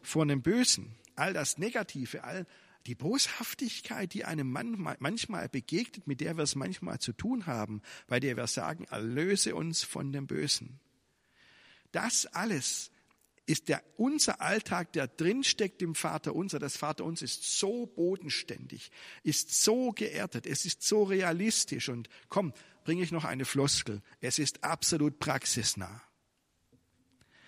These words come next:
Ja, ich lebe mein Leben und es gibt Tage, da habe ich echt zu kämpfen.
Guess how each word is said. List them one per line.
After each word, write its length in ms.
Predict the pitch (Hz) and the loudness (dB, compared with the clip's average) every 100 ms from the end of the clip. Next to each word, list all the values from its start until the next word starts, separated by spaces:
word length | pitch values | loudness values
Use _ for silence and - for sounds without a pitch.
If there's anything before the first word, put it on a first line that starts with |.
| - - - - _ - | -20 -20 -20 -20 _ 2
Ja, 380 | 135 202 311 | 4 6 4
ich 260 | - 165 - | 2 -4 -2
lebe 260 | 151 175 160 | 2 2 0
mein 220 | 117 117 | -4 0
Leben 400 | 123 233 269 208 | 2 2 2 0
und 100 | 147 | 2
es 80 | - | 0
gibt 200 | 135 - | 0 2
Tage, 300 | 160 196 165 | 4 4 2
da 80 | |
habe 120 | 139 139 | 0 0
ich 100 | 170 | -2
echt 220 | 160 - | -4 -2
zu 80 | 160 | -2
kämpfen. 560 | - 107 - - 120 | 0 -2 -2 -6 -10